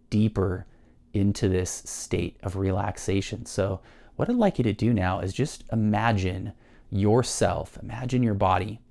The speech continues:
laying there in the position that you are. Imagine kind of floating up above yourself and looking down and seeing yourself laying there. And what I'd like you to do is imagine that your body is loose, limp spaghetti noodles.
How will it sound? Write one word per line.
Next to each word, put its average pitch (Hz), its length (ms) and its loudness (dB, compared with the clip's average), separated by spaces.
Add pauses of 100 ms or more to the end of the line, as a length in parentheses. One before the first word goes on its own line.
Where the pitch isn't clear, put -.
(100)
laying 107 400 2
there 95 200 -2
in 98 160 -4
the 107 60 2
position 101 540 -2
that 92 140 -4
you 98 180 -4
are. - 340 -4 (640)
Imagine 117 380 -4
kind 104 240 -4
of 92 180 -8 (400)
floating 113 560 0
up 104 140 0
above 101 260 2
yourself 95 480 -2
and 92 180 -6
looking 107 300 0
down 95 320 0
and 87 100 -6
seeing 113 380 -2
yourself 95 540 -4 (480)
laying 104 340 2
there. - 280 -6
And 98 140 -6
what 117 120 0
I'd - 100 -10
like 165 180 -4
you 143 60 0
to 131 60 0
do 123 180 4
is 104 100 2
imagine 127 760 2 (380)
that 101 200 -4
your 110 420 4
body 104 500 2
is 98 460 -2 (100)
loose, 110 720 2 (160)
limp 107 400 0 (260)
spaghetti 101 640 0
noodles. - 520 -8